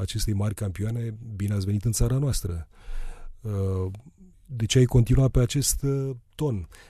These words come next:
De fiecare dată când, uh, partidele, și nu a fost P S D-ul singurul, de fiecare dată când au organizat astfel de manifestații în, uh, pe stadioane, le-a ieșit, uh, prost.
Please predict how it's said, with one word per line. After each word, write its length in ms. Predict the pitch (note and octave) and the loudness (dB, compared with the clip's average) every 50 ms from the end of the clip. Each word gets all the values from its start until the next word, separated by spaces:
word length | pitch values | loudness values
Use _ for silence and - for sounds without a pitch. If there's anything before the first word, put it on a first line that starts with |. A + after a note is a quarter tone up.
| - - - - _ - - - - - - | -20 -20 -20 -20 _ -20 -20 -20 -20 -18 -12
De 160 | C3+ B2 B2 | -8 -6 -6
fiecare 380 | A#2+ - D#3 D#3 C#3 D3+ C#3 C3 | -4 -2 -2 0 0 2 2 2
dată 260 | B2 C3+ B2+ A#2 A#2 | 2 0 0 0 0
când, 300 | - A2+ A2 G#2 G2 F2+ | 0 0 0 0 0 0
uh, 260 | G2+ G2 F#2+ F#2+ F#2+ F#2 F#2 E2+ D2 - - A2 B2 D3 C#3 A2+ G2 - - _ _ _ - - - _ _ _ _ | 0 0 0 0 0 -2 -2 -4 -6 -8 -12 -18 -18 -16 -16 -18 -18 -18 -20 _ _ _ -20 -20 -20 _ _ _ _
partidele, 520 | - A2 G2+ E2+ - A2 A2+ C3 B2+ B2+ | -4 -4 -4 -2 -2 -2 0 0 2 0
și 160 | A#2+ - - - | 2 4 4 4
nu 80 | D3+ | 6
a 60 | B2+ | 8
fost 300 | G#2 - G2+ - - - | 8 6 6 4 0 -4
P 80 | - - A2 F#2 | -4 -2 -2 0
S 100 | - G#2+ | 0 0
D-ul 220 | G2+ G2+ G2 F#2 | 0 0 0 0
singurul, 520 | - - G#2+ G2+ F#2 F#2+ F2+ F2+ F2+ E2 - - - - - - - - - - | -2 -2 -4 -4 -6 -6 -6 -8 -8 -10 -12 -16 -20 -20 -20 -20 -20 -20 -18 -10
de 80 | - A2+ | -8 -4
fiecare 320 | G2 B2+ C3 A#2 C3 A#2+ | -2 0 0 2 2 4
dată 180 | A#2 B2 A#2 - | 4 4 2 2
când 180 | - B2 A2+ A#2 | 0 0 0 2
au 100 | A2 G#2+ | 0 0
organizat 540 | A2 G#2 G#2+ G#2+ G#2 G2+ G2+ A#2+ B2 A2+ | 0 -2 -2 -2 -2 -2 -2 -2 -2 -2
astfel 240 | B2 A2+ - - A2+ | -2 -4 -2 -2 -2
de 240 | G#2+ G2 G#2 G2+ F#2+ F#2 - - - - - - - - - - - - - - - - - | -2 -2 -2 -2 -2 -2 -2 -4 -4 -4 -8 -12 -20 -20 -20 -20 -20 -20 -20 -20 -20 -16 -10
manifestații 880 | - G#2 G2+ G2+ G2 F2+ - - - - A2 G2+ - - - G#2 G2 F#2+ | -6 -4 -4 -2 0 4 4 4 4 4 -2 -2 -2 -2 -2 -2 0 0
în, 260 | F#2+ F#2+ F#2+ F#2+ F#2 | 0 0 -2 -2 -2
uh, 60 | F#2 F2+ F2 E2+ E2+ E2+ F2+ F#2 G#2 G#2 G2+ A#2+ D3 D3+ C#3+ C3 A2+ G#2 | -2 -4 -4 -4 -6 -8 -8 -10 -12 -12 -14 -16 -16 -16 -16 -16 -8 -2
pe 100 | - G2+ | 0 0
stadioane, 500 | G2 - - G2+ F#2 F2+ G2 A2 A#2 A2+ | 0 0 -2 -2 -2 0 -2 0 0 0
le-a 160 | A2 A2 A2 | 0 0 0
ieșit, 360 | G#2+ G2 F2+ - A#2 G2+ - - | 0 0 -2 -2 -4 -4 -4 -4
uh, 120 | G#2+ G2 F#2 - | -4 -2 -2 0
prost. 420 | - - F#2+ E2 - - - - | 0 0 0 0 -4 -6 -4 -4